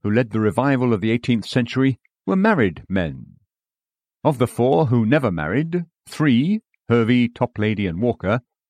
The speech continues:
died of consumption at a comparatively early age. The most renowned of the eleven who died unmarried was John Berridge, and he, we have seen, was so quaint that he was always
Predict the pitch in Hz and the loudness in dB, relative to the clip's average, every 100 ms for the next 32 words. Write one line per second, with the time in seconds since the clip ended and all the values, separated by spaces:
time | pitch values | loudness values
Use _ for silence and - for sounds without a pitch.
0 | _ - 147 175 175 - 170 - 123 - | _ -2 0 2 0 -2 -2 -2 -2 -6
1 | 82 73 - 110 110 120 117 135 123 123 | -12 -12 -6 -4 -2 -2 0 0 0 -2
2 | 113 120 - 113 98 90 67 67 - - | -2 -4 0 0 0 -2 -6 -10 -16 -18
3 | - _ _ _ _ _ _ _ _ - | -18 _ _ _ _ _ _ _ _ -2
4 | 127 123 - 123 165 220 139 101 82 95 | 0 2 2 2 4 2 2 0 -2 -2
5 | 101 87 78 101 151 170 147 101 113 113 | 0 2 0 -2 -4 -6 -4 -4 -2 0
6 | 110 - 156 110 71 90 147 - _ - | -2 0 -2 -2 -4 -4 -6 -10 _ -4
7 | 175 - 147 151 135 95 69 - - - | -4 0 -2 0 -2 -4 -6 -14 -18 -20
8 | _ _ _ _ 104 95 135 165 180 - | _ _ _ _ -4 0 2 2 2 -2
9 | - 143 156 - 226 113 78 69 _ 113 | 0 0 0 -2 0 0 -4 -14 _ -6
10 | 113 - 190 - 131 139 131 - _ _ | -4 0 0 0 -2 -2 -4 -14 _ _
11 | 127 143 160 156 143 98 87 | 0 2 2 2 2 2 -2